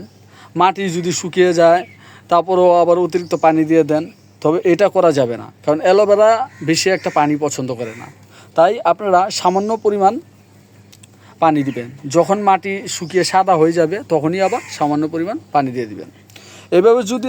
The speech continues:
আপনারা অ্যালোভেরা গাছে পরিচর্যা করেন, তাহলে আপনার অ্যালোভেরা গাছ সুন্দরভাবে বেড়ে উঠবে। এর পরবর্তীতে ভিডিওতে আমরা নিয়ে আসবো যে অ্যালোভেরা গাছে, আহ, ঠিক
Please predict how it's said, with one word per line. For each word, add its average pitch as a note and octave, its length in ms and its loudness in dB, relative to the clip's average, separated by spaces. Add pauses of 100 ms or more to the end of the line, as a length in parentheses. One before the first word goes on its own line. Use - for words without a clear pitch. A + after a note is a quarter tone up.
(100)
আপনারা G3+ 200 2
অ্যালোভেরা F#3+ 480 4
গাছে E3+ 500 2
পরিচর্যা G#3 500 0
করেন, E3 380 -2 (340)
তাহলে E3 260 4
আপনার F3 340 2
অ্যালোভেরা E3 360 2
গাছ E3+ 220 2
সুন্দরভাবে F#3 760 0
বেড়ে C#3+ 200 0
উঠবে। G#2+ 280 -8 (500)
এর D#3+ 80 2
পরবর্তীতে B3 1120 2 (280)
ভিডিওতে A3 380 2
আমরা G3 240 4
নিয়ে G#3 200 2
আসবো E3+ 380 2
যে D#3+ 200 0
অ্যালোভেরা G#3+ 400 4
গাছে, D#3 380 0 (100)
আহ, - 760 0
ঠিক A3 200 -4